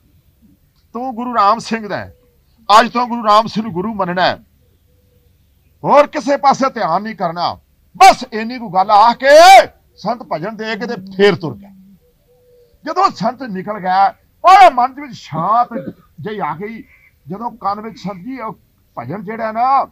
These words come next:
ਇਹ ਪਿੱਛੇ ਦੇਣ ਵਾਲੇ ਦੀ ਸ਼ਕਤੀ ਹੁੰਦੀ ਹੈ, ਤੇ ਤਾਂ ਹੀ ਅੱਗੇ ਜਾ ਕੇ ਸਮਝੋ ਕੁਝ ਕਰਦਾ। ਜਿਹੜੇ ਸੰਤ ਸੁੰਦਰ ਸਿੰਘ ਜੀ ਪੂੰਗਾ ਵਾਲੇ ਸਨ ਨਾ,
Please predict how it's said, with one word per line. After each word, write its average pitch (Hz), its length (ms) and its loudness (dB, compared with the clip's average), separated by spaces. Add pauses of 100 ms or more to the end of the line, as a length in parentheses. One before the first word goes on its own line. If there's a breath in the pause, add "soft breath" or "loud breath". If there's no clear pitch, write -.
(460)
ਇਹ 320 220 8
ਪਿੱਛੇ 277 500 -4
ਦੇਣ 196 360 -6
ਵਾਲੇ 277 240 0
ਦੀ 269 120 -12
ਸ਼ਕਤੀ 285 460 -10
ਹੁੰਦੀ 233 240 -8
ਹੈ, 285 60 -2
ਤੇ 285 120 -4
ਤਾਂ 269 240 4
ਹੀ 427 240 8
ਅੱਗੇ 302 200 2
ਜਾ 226 200 4
ਕੇ 226 120 -6
ਸਮਝੋ 180 300 -14
ਕੁਝ 139 180 -18
ਕਰਦਾ। - 400 -20 (1900)
ਜਿਹੜੇ 185 180 -10
ਸੰਤ 190 320 -12
ਸੁੰਦਰ 202 260 -16
ਸਿੰਘ 208 200 -12
ਜੀ 214 80 -18
ਪੂੰਗਾ 196 300 -12
ਵਾਲੇ 220 220 -8
ਸਨ 214 240 -14
ਨਾ, 240 180 -16